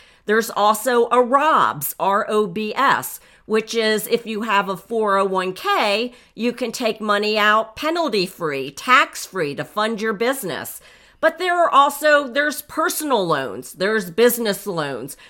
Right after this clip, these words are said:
there's secured funding, there's unsecured funding. So, Dave, you can see why when you start researching all the options, your head would be spinning. So that's why we really encourage you to work with a funding partner who has expertise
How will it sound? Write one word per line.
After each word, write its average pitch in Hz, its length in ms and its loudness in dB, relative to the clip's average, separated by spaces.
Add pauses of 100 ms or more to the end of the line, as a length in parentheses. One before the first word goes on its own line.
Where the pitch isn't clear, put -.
(120)
there's 247 240 2
secured 302 560 4
funding, 170 460 2
there's 214 240 0
unsecured 226 760 0
funding. 139 540 -4 (240)
So, 220 180 -2
Dave, 233 300 6
you 269 120 0
can 262 220 -2
see 320 300 -2
why 208 440 10
when 220 220 0
you 220 100 0
start 247 360 0
researching 254 720 0
all 208 180 4
the 220 160 0
options, 220 580 2
your 202 120 0
head 240 380 0
would 196 280 0
be 196 140 -8
spinning. 151 680 -4 (400)
So - 180 4
that's 269 320 4
why 254 160 4
we 247 200 0
really 294 440 -2
encourage 180 560 -2
you 165 380 0 (540)
to 302 140 -6
work 330 360 0
with 370 180 0
a 320 60 2
funding 262 500 0
partner 185 460 -4
who 214 260 -4
has 226 320 -2
expertise 233 960 -2